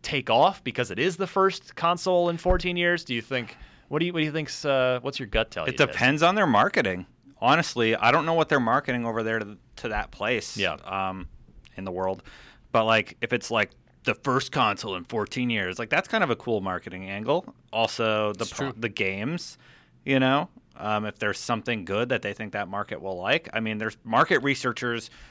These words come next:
Speaker 2: who sh-, are probably planning this whole strategy about launching in China.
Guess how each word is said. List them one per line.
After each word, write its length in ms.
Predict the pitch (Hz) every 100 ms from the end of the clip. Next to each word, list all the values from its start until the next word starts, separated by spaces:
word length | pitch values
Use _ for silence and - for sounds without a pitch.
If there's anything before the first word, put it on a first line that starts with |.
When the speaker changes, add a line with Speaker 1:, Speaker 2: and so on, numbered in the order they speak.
| _
Speaker 2:
who 160 | - 104
sh-, 180 | - - _ -
are 120 | 104
probably 600 | - 104 131 139 135 135
planning 540 | 127 131 123 110 107
this 120 | 104 -
whole 240 | 123 123
strategy 600 | - 123 117 107 104 104
about 240 | 101 101 95
launching 320 | 98 - 90
in 80 | 92
China. 440 | 107 107 95 85